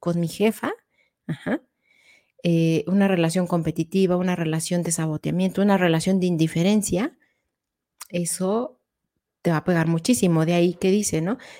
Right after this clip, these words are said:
Que la mayoría de las personas renunciamos a nuestros jefes, a nuestras jefas, no a la organización. Excelente punto,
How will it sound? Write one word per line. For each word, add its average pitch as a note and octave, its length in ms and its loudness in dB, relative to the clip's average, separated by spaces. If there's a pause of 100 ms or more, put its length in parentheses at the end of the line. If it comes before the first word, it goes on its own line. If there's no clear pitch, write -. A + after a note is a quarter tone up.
(160)
Que F3 120 0
la F3 140 0
mayoría F3 420 0
de G3 80 0
las G#3+ 200 0
personas G3 680 -2 (320)
renunciamos F3+ 840 0 (380)
a E3 420 -2
nuestros E3+ 440 -4
jefes, G3+ 340 0
a F3 60 -2
nuestras E3 340 -4
jefas, G3 380 -2
no F3+ 100 2
a F3 40 2
la F3+ 120 2
organización. E3 800 -2 (420)
Excelente F#3+ 540 2
punto, F#3+ 480 -2